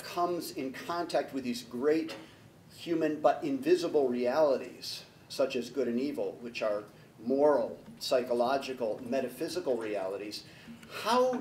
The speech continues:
do the visual arts, how can they, uh, make them visible? How can they manifest them, reveal them? And we've gotten a very, very fascinating historical and,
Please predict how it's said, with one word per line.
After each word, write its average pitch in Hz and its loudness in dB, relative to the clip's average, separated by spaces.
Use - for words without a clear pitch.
do 190 0
the 165 0
visual 156 -2
arts, 131 0
how - 4
can 202 -4
they, 156 -2
uh, 131 -4
make 175 4
them 170 0
visible? 165 2
How 160 2
can 175 -6
they 147 -4
manifest 143 -2
them, 120 -6
reveal 123 2
them? 123 -2
And 151 -2
we've 156 2
gotten 165 2
a 131 -2
very, 196 8
very 151 2
fascinating 127 0
historical 139 2
and, 107 -6